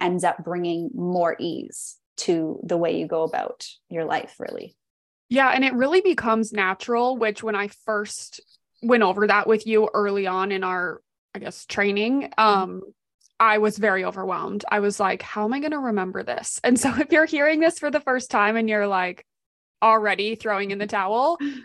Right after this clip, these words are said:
Speaker 1: Yeah.
Speaker 2: pause, go back and just, like, write down the four phases,
Speaker 1: <laughs>
Speaker 2: write down the, you know, a couple things that you can do in each phase and start small. And I think
Speaker 1: Mm-hmm.
Speaker 2: that that's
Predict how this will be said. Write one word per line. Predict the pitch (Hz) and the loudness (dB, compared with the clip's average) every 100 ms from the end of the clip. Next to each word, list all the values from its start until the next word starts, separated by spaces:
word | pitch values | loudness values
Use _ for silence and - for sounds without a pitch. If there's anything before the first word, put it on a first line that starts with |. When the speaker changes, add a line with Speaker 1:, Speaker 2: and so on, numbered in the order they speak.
| _ _ - | _ _ -10
Speaker 1:
Yeah. | 165 | -4
Speaker 2:
pause, | 247 233 233 349 440 - - | 2 4 6 4 0 -6 -6
go | 233 254 311 | 0 0 4
back | 262 254 285 | 4 4 2
and | 294 262 | -4 -6
just, | 277 | -4
like, | 285 220 | -4 -4
write | 202 208 226 | -4 -4 0
down | 302 349 | 0 0
the | 370 | -2
four | 320 320 330 | -2 -2 -2
phases, | 254 254 254 247 247 214 | -4 -4 -2 -2 -2 -4
Speaker 1:
<laughs> | 208 | -6
Speaker 2:
write | - 226 277 | -6 -6 -4
down | 285 302 | -2 0
the, | 320 320 320 320 - - - | 2 2 2 -2 -12 -20 -6
you | 311 | 0
know, | 262 247 | 2 2
a | 262 | 0
couple | 262 - 320 | -4 -4 -4
things | 311 302 | -4 -4
that | 277 | -6
you | 269 | -6
can | 269 269 | -4 -4
do | 240 240 | -2 -4
in | 233 | -4
each | 226 214 - | -6 -8 -2
phase | 214 214 | 0 0
and | 214 202 | 0 -4
start | 208 190 - | -4 -4 -6
small. | 208 208 185 214 | -2 0 2 4
And | 226 | 4
I | 196 | 2
think | 202 208 190 | 0 -2 -2
Speaker 1:
Mm-hmm. | |
Speaker 2:
that | 202 - | -2 0
that's | 190 190 - - | 0 0 -8 -12